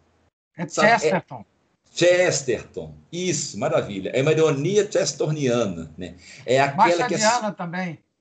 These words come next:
Speaker 2: Machadiana. Não é aquela ironia infantil, né, que já irrita de cara, não. É aquela ironia sutil, educada, né, polida, mas ao mesmo tempo ferrenha, ácida, que vai no cerne,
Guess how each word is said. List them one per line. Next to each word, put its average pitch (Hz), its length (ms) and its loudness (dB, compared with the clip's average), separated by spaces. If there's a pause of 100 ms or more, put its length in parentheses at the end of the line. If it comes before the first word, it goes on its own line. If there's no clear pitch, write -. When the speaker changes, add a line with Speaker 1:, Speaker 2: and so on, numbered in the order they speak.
(120)
Speaker 2:
Machadiana. 127 1120 0 (320)
Não 123 200 0
é 165 60 4
aquela 165 260 4
ironia 139 380 2
infantil, 120 800 -4 (120)
né, 110 320 -6 (240)
que 123 140 -6
já 131 180 2
irrita 127 380 2
de 110 120 -4
cara, 107 380 0
não. 123 300 0
É 107 40 0
aquela 151 180 0
ironia 180 300 0
sutil, 156 640 -2
educada, 151 1200 0
né, 95 140 -8
polida, 147 1000 0 (240)
mas 120 220 2
ao 120 100 4
mesmo 135 220 -2
tempo 147 260 -2
ferrenha, 123 1040 0 (100)
ácida, 135 640 -2
que - 140 -8
vai 120 160 0
no 120 80 -2
cerne, - 640 0